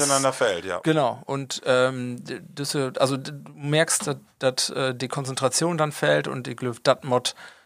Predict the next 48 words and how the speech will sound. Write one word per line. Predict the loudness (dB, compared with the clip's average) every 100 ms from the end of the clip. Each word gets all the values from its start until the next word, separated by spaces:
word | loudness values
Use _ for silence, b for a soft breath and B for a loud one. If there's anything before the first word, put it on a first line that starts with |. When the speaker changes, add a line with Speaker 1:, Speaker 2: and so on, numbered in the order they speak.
| B _
Speaker 2:
mod | 0 4
dann | 4
immer | 4 4 4
so, | 4 2 2
äh, | 0
als | 2 0 0
ein | 0 -2
Punkt | -4 -8 -10 -4
auch | -4 -2 -6
über | -6 -4 -6 -8 _ _ 4
Tagesordnung | 6 6 2 -2 -2 0
Speaker 1:
Ja, |
Speaker 2:
werden, | 2 2 2 0
ne? | 0
Also | 0 0
Speaker 1:
ja. | 0
Speaker 2:
vielleicht | 2 2 4
nicht | 0 -2
jeden | -8 -4 -2 0 2
Tag, | 4 4
aber | 0 2 4 2 -2
einmal | -2 0 0 -2
eine | -2
Weg, | -2 -4
vielleicht | -8 -4 2
Speaker 1:
Ja, | 2
Speaker 2:
einen | 2
Tag, |
Speaker 1:
kann | 0
Speaker 2:
ne? | 2
Speaker 1:
werden. | 4
Speaker 2:
Wo | 6
du | 6
dann | 6 4
auch | 2 -2
nicht | -2
lehrst, | 2 2 0
sondern | -4 -4 -4
wo | -6
du | -2
dann | 0 0 -4
lehrst, | -2 -2 -2
mit | -4 -2
anderen | -2 0 -2 -4 -10
zu | -10
spielen, | -2 0 0 -4 -4
so. |
Speaker 1:
Ja. | 0